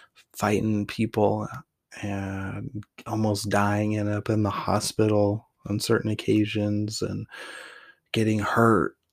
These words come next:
and hurting other people, like, just the stuff you should have went to prison for, like, people could have died. Just bad stuff, man. And my dad always would tell me these crazy stories and tell all my friends and be,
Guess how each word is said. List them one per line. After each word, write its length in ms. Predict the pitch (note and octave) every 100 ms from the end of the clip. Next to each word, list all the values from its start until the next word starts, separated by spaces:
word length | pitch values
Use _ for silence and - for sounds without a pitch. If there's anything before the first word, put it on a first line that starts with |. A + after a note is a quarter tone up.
| _
and 120 | G#2+ G#2
hurting 400 | - A#2 A#2+ A2+
other 200 | G#2+ G#2
people, 520 | - A2+ A2+ G#2 G2+
like, 200 | G2 G2+
just 320 | - E3 F3
the 100 | -
stuff 280 | D#3+ - F3 - -
you 100 | A#2+
should 220 | - C#3
have 100 | B2+
went 200 | B2 G2+
to 80 | F#2+
prison 520 | - G#2 G#2 A2 A2+
for, 340 | - A2 A#2+
like, 160 | A2 G2
people 260 | C#3+ C3+
could 140 | B2 A#2
have 140 | G#2
died. 540 | F#2+ E2+ G2+ G2+ - - _ - - _ _ _
Just 260 | - E2+ -
bad 340 | - G2+ G2+
stuff, 460 | - - E2+ - -
man. 420 | G2 F#2 F#2 F#2+ -
And 360 | G2 F#2+ F#2+ - _
my 120 | A2 G2+
dad 440 | G#2 G2+ G2+ F#2+
always 360 | G#2 G#2+ G#2 G#2
would 140 | G2
tell 180 | - G#2+
me 180 | G#2 G#2
these 240 | G#2 G2+
crazy 460 | - A2 G#2 G2+ G2+
stories 380 | - G#2 G2
and 100 | G2 G2
tell 180 | -
all 160 | A2 G#2+
my 180 | G#2+ G2+
friends 480 | - G2+ G2 G2+ G2+
and 140 | G2
be, 100 | G2